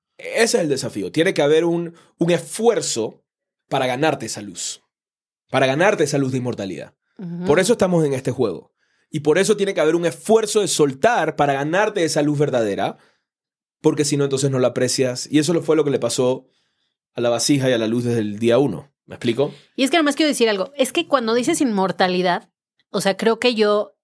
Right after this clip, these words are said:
Speaker 2: y lo que siempre me dicen, ¿no? Como de "gracias por ser nuestra voz". O sea, lo que nos imaginamos es un yo decrépito, viejito, con achaques.
Speaker 1: <laughs> Sí.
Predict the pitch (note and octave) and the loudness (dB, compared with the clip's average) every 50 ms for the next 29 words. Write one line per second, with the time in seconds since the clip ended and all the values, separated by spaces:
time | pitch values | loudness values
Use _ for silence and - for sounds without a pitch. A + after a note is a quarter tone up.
0 | _ _ - - A3 F#3+ F#3+ F#3 F#3+ F3 G3 F#3+ G3+ A3 G3+ F3+ F3+ - F3+ F3 | _ _ -6 -2 0 0 0 0 0 -2 -2 0 -2 0 -2 -2 -2 -2 -2 -2
1 | F#3 G#3+ A3+ - G#3 F#3+ F#3+ F#3+ G3 F#3+ A3 B3 B3 - F#4 F4 - - A#3 - | -2 -2 -2 -2 -2 0 2 2 2 2 2 2 2 0 -2 -2 0 0 0 2
2 | A3+ A3 G3+ G#3 A3+ A3+ - G3+ F#3 F#3 F3+ - - - - - - - - - | 0 0 0 0 -2 0 0 0 2 2 0 -2 -4 -10 -16 -20 -20 -20 -6 0
3 | - B3 C4 B3+ C#4 C#4 C4+ C4 C#4 C#4 C4+ C#4 C4 - C#4+ C#4 C#4 C#4+ D4+ E4+ | 0 2 2 2 0 0 0 0 0 0 0 0 -2 -2 -2 -2 0 0 -2 -2
4 | D#4+ - C#4+ C4+ C4+ - C#4+ C#4+ C#4 C4+ B3 A3+ A#3+ B3+ B3 B3 A#3+ C4 B3+ - | 0 0 0 0 0 0 0 0 0 0 0 0 0 0 2 2 2 -2 -2 -2
5 | _ _ - - B3+ B3+ B3 B3 C4 A#3+ - B3+ B3 A#3+ G#3+ F#3+ F3+ - - A3+ | _ _ 0 0 2 2 0 -2 -4 -4 -2 -2 -2 0 -2 -4 -4 -4 -4 -4
6 | G#3+ - B3 A#3 A#3 A3 G3 F#3 F3 E3 - - - B3 A3+ A#3 - - A#3 A#3 | -2 -2 -2 -2 -2 -4 -4 -4 -4 -6 -4 -2 0 0 0 0 -2 -2 0 0
7 | A#3 C#3 C3+ A#2+ - E3+ E3+ | 0 0 -2 0 0 2 0